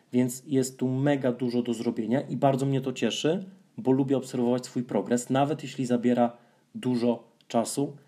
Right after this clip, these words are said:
nawet jeśli wydawałoby się, że nie jest tak szybki, jakbym sobie tego życzył. Dziś porównuję się do samego siebie sprzed kilku tyś-, tygodni, albo miesięcy, albo roku i widzę, że jestem na fajnej ścieżce. Na koniec,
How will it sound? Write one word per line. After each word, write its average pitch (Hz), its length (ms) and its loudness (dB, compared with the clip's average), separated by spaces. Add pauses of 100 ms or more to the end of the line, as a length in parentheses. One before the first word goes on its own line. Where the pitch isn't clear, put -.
(360)
nawet 127 480 2
jeśli 131 260 -4
wydawałoby 117 560 0
się, 127 140 -4
że 107 100 -4
nie 123 120 2
jest 127 160 -4
tak - 160 -6
szybki, 135 420 -2
jakbym 120 260 0
sobie 120 220 -4
tego 120 240 -2
życzył. 147 420 -4 (560)
Dziś 139 380 -2 (640)
porównuję 139 600 4
się 123 140 -6
do 123 100 0
samego 123 360 -2
siebie 120 280 -4
sprzed - 300 -6
kilku 127 280 -2
tyś-, - 380 -8
tygodni, 139 480 2
albo 117 200 -2
miesięcy, 139 440 0
albo 123 220 -2
roku 120 300 -4
i 143 100 -6
widzę, 156 300 -2
że 147 180 0
jestem 143 360 0
na 135 220 -2 (500)
fajnej 131 600 0 (380)
ścieżce. - 560 0 (1200)
Na 147 160 2
koniec, 113 500 -2